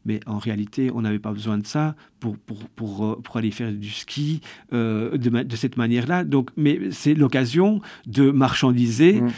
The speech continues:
Speaker 1: euh, quelque chose qui, bientôt, pour aller marcher, euh, dans les bois et profiter de, des beaux paysages, il faudra aussi payer parce qu'on va le marchandiser. Et donc,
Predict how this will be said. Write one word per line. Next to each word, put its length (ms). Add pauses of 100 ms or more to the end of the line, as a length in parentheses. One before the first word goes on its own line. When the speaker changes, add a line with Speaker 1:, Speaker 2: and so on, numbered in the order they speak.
(180)
Speaker 1:
euh, 200
quelque 200
chose 400
qui, 360 (240)
bientôt, 520 (320)
pour 140
aller 200
marcher, 640
euh, 180
dans 180
les 160
bois 400
et 120
profiter 640
de, 180
des 160
beaux 160
paysages, 500
il 60
faudra 260
aussi 360
payer 340
parce 180
qu'on 140
va 100
le 80
marchandiser. 760 (340)
Et 20
donc, 200